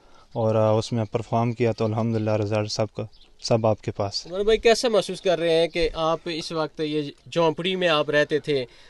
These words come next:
Speaker 2: तो यहाँ पर आपका उस वक्त नाम भी, ए, लोग नहीं जानते थे, अब पूरी दुनिया में आपका एक नाम है, लोग आपको जानते हैं और आपसे, अ,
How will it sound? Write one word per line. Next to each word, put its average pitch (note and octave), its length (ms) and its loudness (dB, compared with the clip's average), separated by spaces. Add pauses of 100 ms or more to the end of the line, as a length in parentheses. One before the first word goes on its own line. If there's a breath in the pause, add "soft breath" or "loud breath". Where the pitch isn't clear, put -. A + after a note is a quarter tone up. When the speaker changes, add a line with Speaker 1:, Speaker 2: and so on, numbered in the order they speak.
(140 soft breath)
Speaker 2:
तो D#3+ 160 4
यहाँ E3 300 2
पर G#3 160 4
आपका F#3 520 0
उस F#3 200 -6
वक्त F3 240 -2
नाम D#3+ 360 4
भी, F3 160 -4 (220)
ए, D3 240 -2 (200)
लोग D#3 280 2
नहीं F3 160 2
जानते C3+ 320 2
थे, C#3 180 0 (340 loud breath)
अब F#3+ 280 2
पूरी A3 220 0
दुनिया F3+ 360 6
में G3+ 340 6
आपका E3+ 440 4
एक E3 180 2
नाम D#3 480 6
है, D#3 220 6 (280 soft breath)
लोग E3 240 4
आपको E3 360 6
जानते D3 420 4
हैं F3 120 4
और E3 140 4
आपसे, D#3 400 2
अ, - 60 -4